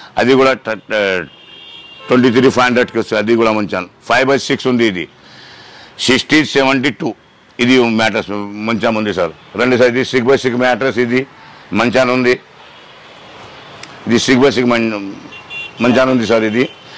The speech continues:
ఇది కూడా స్టోరేజ్ మంచాన ఉంది, మీకు గ్యారంటీ ఉంది. ఇది థర్టీ సిక్స్ థౌజండ్ ఉంది సార్. ఇది మీ ఇచ్చేది ఇది ట్వంటీ సిక్స్ థౌజండ్కి ఇస్తాం మేము. రంజాన్ పండుగ ఆఫర్ నుండి వస్తుంది ట్వంటీ సిక్స్ థౌజండ్కి. సిక్స్ బై సిక్స్ స్టోరేజ్, ఇది కూడా ట్వంటీ సిక్స్ స్టోరేజ్ మంచం. ఇది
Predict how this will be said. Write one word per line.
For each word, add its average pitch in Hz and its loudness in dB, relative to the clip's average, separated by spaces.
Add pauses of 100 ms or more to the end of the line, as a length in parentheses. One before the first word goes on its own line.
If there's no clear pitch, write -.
(200)
ఇది 127 4
కూడా 156 4 (120)
స్టోరేజ్ 139 -2
మంచాన 139 0
ఉంది, 139 -2
మీకు 135 0 (100)
గ్యారంటీ 127 0
ఉంది. 135 -2 (400)
ఇది 123 2
థర్టీ 123 0 (100)
సిక్స్ 139 -2
థౌజండ్ 147 0
ఉంది 143 -2
సార్. 131 0
ఇది 135 0 (560)
మీ 127 2
ఇచ్చేది 147 0
ఇది 147 -4 (140)
ట్వంటీ 139 0
సిక్స్ 143 -2
థౌజండ్కి 151 0
ఇస్తాం 127 -4
మేము. - -12 (760)
రంజాన్ 135 2
పండుగ 131 0 (100)
ఆఫర్ 123 -2
నుండి 143 -2
వస్తుంది 151 -6
ట్వంటీ 135 -2
సిక్స్ - -6
థౌజండ్కి. 117 0 (160)
సిక్స్ 139 0
బై 147 4 (120)
సిక్స్ 147 -2 (140)
స్టోరేజ్, 180 2 (680)
ఇది 127 2
కూడా 147 4 (100)
ట్వంటీ 139 -2 (140)
సిక్స్ 135 -2 (600)
స్టోరేజ్ 135 2
మంచం. 120 0
ఇది 123 2